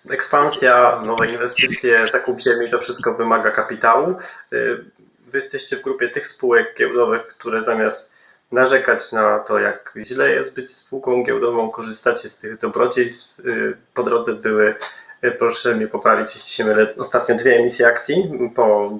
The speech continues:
ponad sto milionów złotych. Czy planowane są kolejne podwyższenia,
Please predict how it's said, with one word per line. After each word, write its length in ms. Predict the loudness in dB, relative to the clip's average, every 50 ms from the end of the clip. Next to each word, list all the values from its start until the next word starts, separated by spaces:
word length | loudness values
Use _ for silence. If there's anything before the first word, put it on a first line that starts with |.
| -10 _
ponad 300 | 0 2 2 2 0 0
sto 160 | -2 -2 0
milionów 340 | 0 2 2 2 2 0 0
złotych. 440 | -2 -2 -2 -2 -2 -4 -4 -6 -10
Czy 180 | -6 -6 -6 -6 -8 _ _ _
planowane 520 | 2 4 4 4 4 4 4 4 4 2 2
są 260 | 2 2 0 0 0 -2 -6 -14 -20 _ -4
kolejne 340 | 2 4 4 4 4 4 2
podwyższenia, 880 | 0 0 -4 -4 -8 -12 -6 -2 0 2 2 4 2 2 2 0 -2